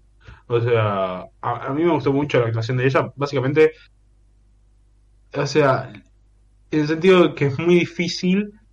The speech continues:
creo yo, ¿no? Con lo poco y nada que sea de actuación, pero con lo, lo poco y nada de, de ver películas y actores, eh,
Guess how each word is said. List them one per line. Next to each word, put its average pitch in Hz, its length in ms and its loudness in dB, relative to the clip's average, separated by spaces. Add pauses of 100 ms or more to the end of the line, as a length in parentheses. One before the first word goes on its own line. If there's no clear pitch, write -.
(300)
creo 131 300 4
yo, 110 320 2
¿no? 123 320 -4 (120)
Con 98 180 -2
lo 107 160 -2
poco 160 280 2
y 135 80 4
nada 143 240 4
que 127 100 4
sea 131 140 4
de 117 60 2
actuación, 110 520 -6
pero 110 500 -4 (260)
con 101 180 -6
lo, 92 300 -10 (360)
lo 104 160 -4
poco 120 180 2
y 120 60 -4
nada 123 280 0
de, 104 180 -2
de 107 140 -4
ver 113 160 -2
películas 110 440 -4
y 110 40 -6
actores, 117 640 -2 (580)
eh, 110 760 -2